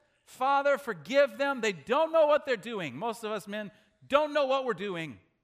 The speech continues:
We don't know what we're doing to women, and we're clueless. And we need God's help to be different kind of men. I'm gonna pray for us,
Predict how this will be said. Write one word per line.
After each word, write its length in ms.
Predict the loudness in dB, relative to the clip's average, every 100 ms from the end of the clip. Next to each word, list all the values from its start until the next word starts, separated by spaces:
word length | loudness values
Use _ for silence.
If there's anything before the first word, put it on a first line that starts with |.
| _ _ _
We 140 | -4
don't 120 | -4
know 80 | -2
what 120 | -2
we're 100 | -2
doing 220 | -6 -6 -6
to 60 |
women, 300 | -8 -10 -14 _ _ _ _ _ _ _ _
and 80 | -14
we're 80 | -14
clueless. 540 | -12 -12 -12 -20 _ _ _ _ _ _ _ _ _ _ _
And 100 | -14
we 80 | -10
need 140 | -8
God's 220 | -6 -8
help 240 | -10 -12 -14
to 80 | -16
be 80 |
different 260 | -16 -16 -16
kind 140 | -16
of 80 | -16
men. 100 | -18 -20 _ _ _ _ _ _ _ _ _ _ _ _ _ _ _ _ _ _ _ _ _ _ _ _ _ _ _ _ _ _ _ _ _ _ _ _ _ _ _ _ _ _ _ _ _ _ _
I'm 80 | -6
gonna 120 | -6
pray 200 | -4 -6
for 180 | -4 -6
us, 340 | -6 -6 -16